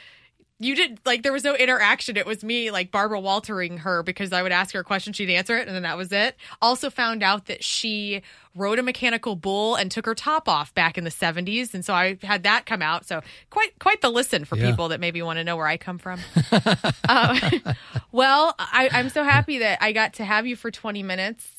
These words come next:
Speaker 1: And, um, you know, I, I think something that's been good is, you know, through this pandemic, you talk to people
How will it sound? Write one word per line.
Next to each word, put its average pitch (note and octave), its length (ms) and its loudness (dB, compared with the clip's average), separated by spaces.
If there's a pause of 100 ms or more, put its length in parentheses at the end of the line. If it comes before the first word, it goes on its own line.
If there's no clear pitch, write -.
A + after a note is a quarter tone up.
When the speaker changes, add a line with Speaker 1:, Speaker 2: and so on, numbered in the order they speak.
(460)
Speaker 1:
And, G3 480 2
um, F3+ 480 0 (320)
you A#3+ 100 -4
know, F3+ 340 0
I, - 120 -18 (260)
I B3+ 120 2
think D4 220 -2
something A#3+ 320 -2
that's - 380 -8 (180)
been G3+ 200 -2
good G3+ 180 2
is, F3 320 -4 (380)
you G#3 80 -2
know, F3+ 120 0 (300)
through A#3+ 120 -2
this A#3+ 140 -4
pandemic, G3+ 460 0
you F3+ 60 -8
talk G#3 240 2
to F#3+ 80 -8
people F3+ 500 -4